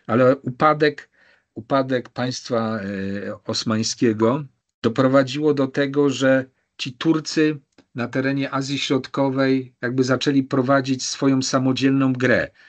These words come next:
E, d-, również te, e, Turków dla swoich własnych pomysłów, jeżeli chodzi o bolszewizację, e, wschodu,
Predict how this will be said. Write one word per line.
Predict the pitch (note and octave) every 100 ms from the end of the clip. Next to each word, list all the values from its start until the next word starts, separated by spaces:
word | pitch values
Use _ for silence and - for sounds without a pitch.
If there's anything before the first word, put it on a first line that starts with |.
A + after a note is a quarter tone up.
| - - - -
E, | F2 E2+
d-, | F2+ G2+ G2+ G2 G2+
również | B2+ C#3+ D3+ D3
te, | -
e, | C3+ C#3 - - A#2+ A2+ A2 -
Turków | C#3+ C#3 - C#3+ B2
dla | A#2+ A#2+
swoich | A2+ - - B2+ A#2+
własnych | A2+ C3 D3+ - A#2+
pomysłów, | - A#2 A#2 B2+ - G#2+ G2 -
jeżeli | G2+ A2 G#2+
chodzi | G#2 A2 G#2+ G#2 G#2
o | G2+ G2 - - _ F#2
bolszewizację, | G#2 G#2+ A#2+ G#2 G#2 A#2 A#2 - A2+ G#2
e, | G2+ G2 F#2
wschodu, | - - G#2+ G2+ C3 D#3+